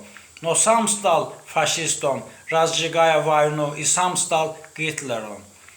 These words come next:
А Эрдоган, а Эрдоган стёр его в порошок. Никол Пашинян или Никол Фашистян,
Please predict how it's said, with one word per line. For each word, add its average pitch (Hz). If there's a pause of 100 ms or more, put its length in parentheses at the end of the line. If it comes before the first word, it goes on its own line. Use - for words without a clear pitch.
(140)
А 175
Эрдоган, 185
а 180
Эрдоган 190 (160)
стёр 233
его 220 (180)
в 202
порошок. 202 (200)
Никол 202
Пашинян 202
или 208 (680)
Никол 214
Фашистян, 202